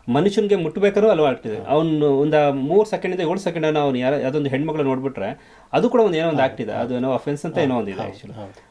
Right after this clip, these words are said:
Speaker 1: ಹಾಗೆ ಯಾವ್ದು ಆಕ್ಟ್ ಗೊತ್ತಿಲ್ಲದೆ ನೇರನಾಗಿ "ನಾನು ವಾದ ಮಾಡ್ಕೋತೀನಿ, ನನ್ನ ಕೇಸ್" ಅಂತ ಹೋಗ್ಬಿಟ್ರೆ, ಆ, ಅದು ಗೆಲ್ಲೋ ಚಾನ್ಸಸ್ ಹೇಗೆ ಸರ್, ಅದು ಇರುತ್ತಾ?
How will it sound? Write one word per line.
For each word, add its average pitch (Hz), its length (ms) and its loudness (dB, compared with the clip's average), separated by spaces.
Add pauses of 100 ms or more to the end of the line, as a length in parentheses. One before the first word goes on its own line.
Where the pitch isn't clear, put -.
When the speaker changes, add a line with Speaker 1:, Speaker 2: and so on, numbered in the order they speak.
Speaker 1:
ಹಾಗೆ 202 340 2
ಯಾವ್ದು 220 320 4
ಆಕ್ಟ್ 196 260 0
ಗೊತ್ತಿಲ್ಲದೆ 131 600 -4
ನೇರನಾಗಿ 208 420 4
"ನಾನು 175 200 2
ವಾದ 147 140 2
ಮಾಡ್ಕೋತೀನಿ, 160 460 -2
ನನ್ನ 127 100 -2
ಕೇಸ್" 139 260 -4
ಅಂತ 135 160 -6
ಹೋಗ್ಬಿಟ್ರೆ, 110 440 -10
ಆ, 165 720 -8
ಅದು 165 180 -4
ಗೆಲ್ಲೋ 180 200 2
ಚಾನ್ಸಸ್ 202 380 -4
ಹೇಗೆ 147 260 -2
ಸರ್, 101 180 -12
ಅದು 165 280 -10
ಇರುತ್ತಾ? 175 440 -6